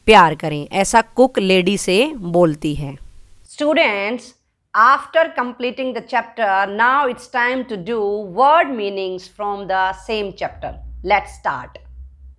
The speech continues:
Students, first word is amiable, और amiable का मीनिंग है जेंटल, फ्रेंडली, यानी कि सौम्य और प्रिय।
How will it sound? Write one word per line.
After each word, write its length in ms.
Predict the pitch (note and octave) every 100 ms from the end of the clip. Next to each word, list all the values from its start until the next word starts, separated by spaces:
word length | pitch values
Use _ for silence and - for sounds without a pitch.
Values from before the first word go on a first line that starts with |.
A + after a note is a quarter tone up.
| _ _ _ _ -
Students, 1040 | - B3 C4 C4+ A#3 G3+ G#3+ A#3+ - - B3+
first 560 | C4+ D4+ D#4+ - A3
word 260 | G#3+ G#3+ -
is 460 | A3+ G#3+ G3 G#3 G3+ - - A3
amiable, 720 | A3+ A#3 G#3 F3 D#3 C#3+ D3 _ _ _ _ _ -
और 300 | G3 G3 G#3 G3
amiable 640 | G#3+ A#3 C4 C4 C4 B3+
का 120 | B3
मीनिंग 420 | A3+ G3 G3 G3+
है 460 | G3 F#3 E3+ G3 - _ F3+
जेंटल, 800 | D3 G3+ G#3+ A3+ A#3+ A#3+ A#3+ B3 _ _ _ _ _ _ _ _ -
फ्रेंडली, 600 | - A3 G#3+ F3 D3+ C3+ - - -
यानी 300 | F3 F3+ F#3+
कि 340 | F#3 A3 B3 B3+ _ _ _ _ _
सौम्य 760 | - - A3+ A#3 A#3+ B3 B3 -
और 400 | F3+ F#3 G#3+ C#4+ - - -
प्रिय। 400 | A3 G#3 D#3+ C3+